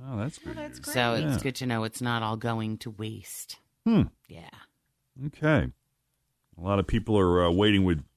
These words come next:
Speaker 1: bated breath to see if Nathan's annual hot dog eating contest
Speaker 3: Mm.
Speaker 1: is on or not. You know, they, they do it outside usually, and, you know, maybe there's a way you can organize social distancing so the event can still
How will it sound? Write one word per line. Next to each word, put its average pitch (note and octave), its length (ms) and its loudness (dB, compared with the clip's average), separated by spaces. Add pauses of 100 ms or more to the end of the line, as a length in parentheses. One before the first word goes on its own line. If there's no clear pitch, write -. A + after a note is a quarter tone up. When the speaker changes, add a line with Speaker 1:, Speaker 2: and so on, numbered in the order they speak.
(160)
Speaker 1:
bated G#2 340 4
breath G2+ 520 0 (100)
to F2 100 -12
see F#2+ 380 4
if E2 160 0
Nathan's G2 640 2 (440)
annual A2 500 4
hot E3+ 320 2
dog B2+ 280 4
eating F2 260 4
contest F2 760 2
Speaker 3:
Mm. D3+ 260 0
Speaker 1:
is G#2 200 6
on A2 560 4
or G2+ 260 2
not. E2+ 440 2
You A#2 80 2
know, G2+ 240 4
they, A2+ 180 6
they G2+ 240 2
do A#2 280 6
it C3 60 6
outside A#2 680 2
usually, F#2+ 600 4
and, F2+ 240 4 (500)
you F#2+ 260 0
know, G2 100 4
maybe A2 220 4
there's A2+ 180 4
a A2 60 4
way A2+ 240 6
you G#2 200 4
can G2 180 2
organize G2 800 4
social G#2+ 400 0
distancing E2 720 2
so - 120 -8
the E2 180 0
event F2+ 320 2
can D#2+ 200 2
still F2+ 520 2